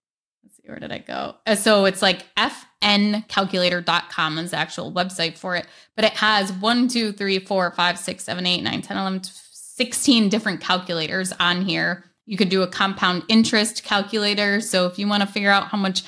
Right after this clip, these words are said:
you know, interest your money would make in the bank compared to investing it in <laughs> real estate, you can figure that out. The currency converter, in case you're buying something in Mexico, but, um, all these, uh, retirement four oh one K calculator, but the loan calculator is on there, and it's just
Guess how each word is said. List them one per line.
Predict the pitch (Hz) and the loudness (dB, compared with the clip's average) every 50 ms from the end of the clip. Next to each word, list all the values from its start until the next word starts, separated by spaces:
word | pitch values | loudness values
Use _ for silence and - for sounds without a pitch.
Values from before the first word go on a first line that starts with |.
| - - - - - - _ _ _ | -10 -18 -20 -20 -20 -20 _ _ _
you | 214 196 | -2 0
know, | 180 180 196 - | 2 2 0 0
interest | 202 190 190 - 202 196 - | -2 -2 0 0 0 0 0
your | 214 196 | 0 0
money | 185 190 190 196 202 202 | 0 0 2 2 2 2
would | 190 180 175 | 0 0 0
make | 185 180 180 190 190 - | 2 2 2 2 0 -4
in | - - 196 190 | -2 2 2 2
the | 185 | 2
bank | 170 175 180 175 185 214 233 | 2 2 2 2 2 0 -2
compared | - 226 202 190 190 180 180 175 | -2 -2 0 2 0 0 0 -2
to | - 208 202 | -2 -2 0
investing | 196 185 175 180 185 - - 196 196 | 0 0 -2 -2 -4 -4 -4 -4 -4
it | 190 185 | -2 -2
in | 185 185 220 | -4 -4 -4
<laughs> | 196 - - | -6 -4 -4
real | 285 269 | -6 -4
estate, | - 285 277 - - - 320 381 494 466 | -2 -2 -2 -2 0 -2 2 4 4 4
you | 330 - | 4 2
can | - 220 214 | -2 -8 -8
figure | - 220 202 208 202 | -8 -6 -6 -6 -2
that | 196 196 196 208 214 | 0 2 2 4 4
out. | 220 220 214 202 240 311 - - - - - - _ - | 4 4 4 2 -2 -6 -12 -14 -18 -20 -20 -20 _ -14
The | 233 226 | -12 -12
currency | - - 254 269 302 311 302 311 285 277 | -2 2 4 4 4 4 2 0 -2 0
converter, | - 381 285 240 254 254 262 262 277 277 277 | 2 2 2 4 4 4 4 6 4 4 4
in | 285 294 | 2 2
case | 330 269 269 254 254 | -2 -2 -2 0 0
you're | 214 214 208 214 | 0 0 0 -2
buying | 208 - - 185 208 214 233 269 | -2 -2 0 2 2 2 2 0
something | 254 - 240 247 214 226 220 | 0 0 -2 -2 -2 -2 -2
in | 220 208 | -2 0
Mexico, | 202 214 226 226 - - - 240 226 220 | 2 2 0 0 -4 -2 0 0 0 4
but, | 214 202 185 - - - _ _ _ _ _ _ _ 190 | 4 2 2 2 -2 -12 _ _ _ _ _ _ _ 0
um, | 196 196 190 190 190 190 190 - - | 2 4 4 2 0 -2 -4 0 2
all | 208 208 208 | 2 2 4
these, | 202 202 196 196 190 | 2 0 -2 -2 0
uh, | 175 190 190 185 185 - | 0 0 0 0 -2 0
retirement | 202 190 190 - - 196 196 196 190 190 190 185 | -2 0 0 2 0 0 2 2 0 0 -2 -2
four | - 202 185 | -2 -2 0
oh | 190 180 | 0 0
one | 180 175 175 | 0 -2 -4
K | 175 - 185 170 | -2 -2 -2 -2
calculator, | 170 - 175 180 180 185 175 175 175 175 175 | 0 -2 -2 -2 -2 -4 -4 -2 -2 -2 -2
but | 185 175 165 - - _ | -2 -4 -4 -4 -6 _
the | 180 180 175 | -2 -2 0
loan | 175 170 165 180 175 | 0 -2 -4 -4 -4
calculator | - 160 170 - 180 165 170 175 175 170 | -4 -6 -6 -6 -8 -8 -6 -4 -4 -4
is | 175 175 - | -4 -4 -2
on | 156 170 170 | -2 -2 0
there, | 165 170 170 170 170 | -2 0 0 0 0
and | 170 165 | 0 -2
it's | 165 170 - - | -2 -2 -2 -2
just | 160 170 165 - - - | -2 -2 -2 -4 -6 -8